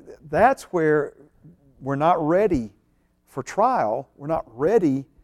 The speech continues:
uh, for our faith to be challenged. And this is where so many people very quickly waver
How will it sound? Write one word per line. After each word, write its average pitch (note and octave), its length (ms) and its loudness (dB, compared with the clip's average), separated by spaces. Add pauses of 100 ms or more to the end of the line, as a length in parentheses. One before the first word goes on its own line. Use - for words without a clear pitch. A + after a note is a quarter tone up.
(520)
uh, A#2 440 0 (200)
for D3+ 460 0 (300)
our C#3 400 0
faith - 540 0
to C#3 80 -14
be C3 100 -8
challenged. D3+ 920 -6 (680)
And C3+ 140 -4
this D#3+ 180 0
is D3 100 -10
where C3+ 380 0
so C#3 200 -8
many A#2+ 180 -12
people A#2+ 580 -8
very C3 220 -4
quickly B2+ 380 -4
waver A2+ 500 -4